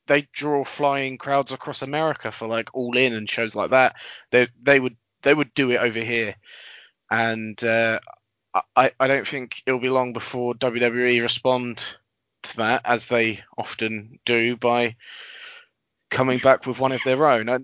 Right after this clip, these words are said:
I, I think Lacey's right. It won't, it won't be a Mania. It won't be a Rumble. It will be, like, a Battleground. It will be a T L C. But I, I, I don't think it's impossible with that within the next two to three years we, we get a, a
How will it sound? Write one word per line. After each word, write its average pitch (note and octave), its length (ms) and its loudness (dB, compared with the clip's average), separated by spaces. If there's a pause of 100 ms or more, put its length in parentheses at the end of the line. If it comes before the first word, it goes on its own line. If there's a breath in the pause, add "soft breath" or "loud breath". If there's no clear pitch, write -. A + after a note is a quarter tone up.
I, D3 260 2
I E3 40 2
think F#3+ 200 0
Lacey's C3+ 360 2
right. C#3 180 6
It D#3+ 60 2
won't, D#3 160 2
it C3+ 180 0
won't D3 180 0
be B2+ 100 -2
a A#2+ 60 -2
Mania. B2+ 360 0
It B2 80 -2
won't B2 240 -4
be A#2+ 120 -2
a A#2 40 -2
Rumble. B2+ 600 -4
It D#3 120 -2
will B2 120 -8
be, A#2+ 180 2
like, A2+ 220 -4
a A#2 200 0 (580 loud breath)
Battleground. A#2+ 840 0
It C#3 100 -2
will A#2 120 -4
be A2 140 -4
a G#2 60 -4
T - 220 -2
L A#2 200 0
C. A#2 440 -2 (460 loud breath)
But D3+ 260 8
I, C#3 100 6
I, C3 60 2 (140)
I C#3 60 4
don't C#3 180 2
think C3+ 220 -6
it's C3+ 160 -6
impossible A#2 720 -2
with A2+ 200 -10
that A#2 200 2
within A2+ 300 -4
the A2+ 80 -4
next A#2 300 -4
two A#2+ 140 -4
to A2+ 80 -8
three A2 260 -6
years A2 280 -2
we, A#2 320 -6
we A#2 160 -4
get A2+ 240 0
a, G#2+ 280 -6 (600 loud breath)
a G#2 220 -2